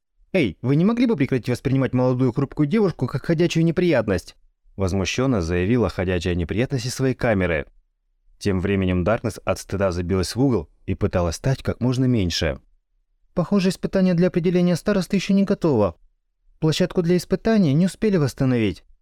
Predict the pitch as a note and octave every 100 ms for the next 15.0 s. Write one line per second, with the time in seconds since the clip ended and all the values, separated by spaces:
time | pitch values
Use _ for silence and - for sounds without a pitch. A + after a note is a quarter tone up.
0 | _ _ _ - F2 G2 G2+ F#2 F2 F#2+
1 | F#2+ - - F#2+ F2 F2+ B2+ D3+ - -
2 | E2+ A2+ - D3+ D3 - - D#3 - G2+
3 | F2+ F2 E2 - E2+ F2+ C#3 C#3+ B2+ C#3
4 | C3+ C3 B2+ B2+ B2 G2+ D#2+ C#2+ _ _
5 | _ _ _ _ _ - B3 C4 F#3+ D#3
6 | C#3 C3+ B2 - C#3+ C3 G#2+ E2+ - _
7 | _ _ _ - A3 A3 C#3+ A#2+ B2+ B2+
8 | B2+ B2 C3 B2+ C#3 C#3+ F3+ - A#3+ E3+
9 | B2 G2 - _ _ _ F3+ G#3 A#3+ A3
10 | E3 A#2+ G#2+ A#2 A2 B2+ - C3+ C3 E3
11 | - C#3+ G#2 F2+ - _ _ _ G2 G2
12 | G2 G#2+ G#2 F#2 G#2 G#2+ F#2 - C#3 -
13 | - E2+ F#2 - F2 F#2 D3 C3+ B2+ C3
14 | - C3 B2 B2 A2+ - G2+ F2 D#2+